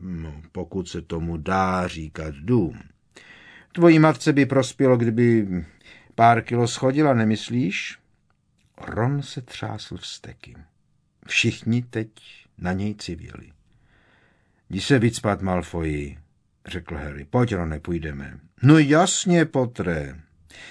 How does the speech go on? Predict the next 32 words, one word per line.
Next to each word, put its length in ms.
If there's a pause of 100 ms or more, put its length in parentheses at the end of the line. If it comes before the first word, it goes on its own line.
(140)
Vždyť 300
ty 120
jsi 160
letos 340
v 80
létě 320
u 100
nich 220
byl, 220
že 180
jo?" 280 (720)
Ušklíbil 540
se 160
Malfoy 640
jízlivě. 760 (760)
"Co 180
nám 180
k 60
tomu 180
povíš? 560 (400)
Fakt 420
je 120
jeho 220
matka 320
takhle 380
vypasená, 640
nebo 220
za 100
to 140
může 260
ta 140
fotka?" 560